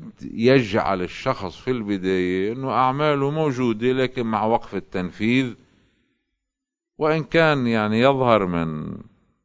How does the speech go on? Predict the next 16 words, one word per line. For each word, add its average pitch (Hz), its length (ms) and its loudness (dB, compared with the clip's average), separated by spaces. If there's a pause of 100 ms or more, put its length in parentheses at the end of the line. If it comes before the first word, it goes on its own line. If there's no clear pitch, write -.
(520)
خصوصيات 92 760 -2
العقوق، 82 640 -4
الروايات 78 680 0
وبعض 69 400 -4
المنقولات، 82 1000 0 (920)
العقوق 87 580 -4
يصل 120 280 -2
إلى 87 260 -2
مرحلة 127 680 -2 (220)
ينسف 135 840 -2 (100)
كل 190 320 0
سجلات، 123 800 0
كل 127 260 -4
حسنات، 110 680 0
كل 120 200 -4
صحائف 123 680 0